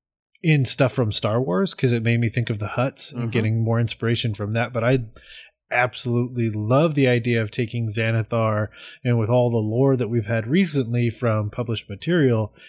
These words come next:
Speaker 1: and not making it someone that you kill, but
Speaker 2: Right.
Speaker 1: someone that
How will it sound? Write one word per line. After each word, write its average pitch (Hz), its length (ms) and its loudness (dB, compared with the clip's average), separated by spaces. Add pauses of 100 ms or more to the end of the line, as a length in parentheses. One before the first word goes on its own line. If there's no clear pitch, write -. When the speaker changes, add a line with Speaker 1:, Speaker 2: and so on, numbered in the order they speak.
(120)
Speaker 1:
and 107 260 -2
not 120 260 0
making 117 380 -2
it 110 160 -6
someone 104 300 -6
that 101 140 -10
you 104 160 -18
kill, - 340 -12 (260)
but 104 80 -6
Speaker 2:
Right. 98 80 -10
Speaker 1:
someone 113 300 0
that 110 240 -4